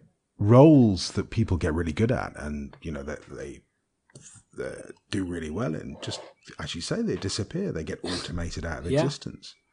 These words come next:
Speaker 1: Um, and not only do people now sort of look for, I suppose, sort of, you know, um, a progression that has some sort of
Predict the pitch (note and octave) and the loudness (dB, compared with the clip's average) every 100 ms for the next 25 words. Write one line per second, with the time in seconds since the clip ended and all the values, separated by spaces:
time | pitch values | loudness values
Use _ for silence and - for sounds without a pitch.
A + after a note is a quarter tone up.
0 | _ _ - - - A2 F#2 F#2 E2+ - | _ _ -20 -20 -12 -4 -2 -2 -4 -8
1 | _ - - - _ G2+ G2+ G2 F#2+ - | _ -20 -20 -20 _ -2 0 2 0 -2
2 | - - A#2+ D#3 C#3+ G#2+ F#2+ F#2 G2+ F#2 | -10 -4 0 2 4 2 0 -2 -4 -4
3 | F2+ F2 E2+ D#2+ F2 E2 F2 F#2 - - | -4 -4 -4 -6 -8 -6 -6 -6 -6 -4
4 | E2+ E2 - _ _ _ - - _ - | -2 -4 -8 _ _ _ -20 -20 _ -10
5 | F2 - G#2+ F2+ - F2+ - _ _ _ | -8 -2 0 0 0 -4 -8 _ _ _
6 | _ _ _ - F#2 - - - - F2+ | _ _ _ -12 -8 -8 -8 -10 -8 -8
7 | F2+ F2+ F2 - - - - - _ - | -10 -10 -12 -12 -12 -14 -18 -20 _ -20
8 | - _ - - G2+ A#2 A2+ - A2+ F#2 | -20 _ -2 0 2 2 4 6 6 4
9 | F#2 - - A2+ A2 G2 E2 - - - | 0 -2 0 4 4 2 -2 -6 -10 -12
10 | - C3 G#2+ G2+ F#2 E2 | -2 2 2 0 -2 -6